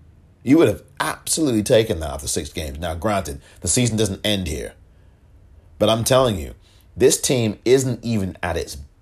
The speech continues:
best yet, and it is sitting nicely in twelfth place.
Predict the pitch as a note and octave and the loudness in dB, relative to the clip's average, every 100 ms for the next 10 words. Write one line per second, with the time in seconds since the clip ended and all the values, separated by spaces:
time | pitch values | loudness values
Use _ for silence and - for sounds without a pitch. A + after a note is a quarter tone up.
0 | _ A2+ G#2 - - C#2 - - _ _ | _ -2 0 -2 -4 -8 -10 -18 _ _
1 | - _ _ - G2 G2 F#2+ - F2+ F2 | -20 _ _ -4 0 0 -2 -4 -4 -4
2 | E2 - _ _ - - B2 A2+ G2+ F2+ | -6 -8 _ _ -4 2 2 2 0 -2
3 | F#2 G2 - F#2 - D#2 - E2+ - - | -2 -4 -4 -6 -6 -8 -4 -2 -2 -8
4 | - B1 - - | -10 -10 -10 -12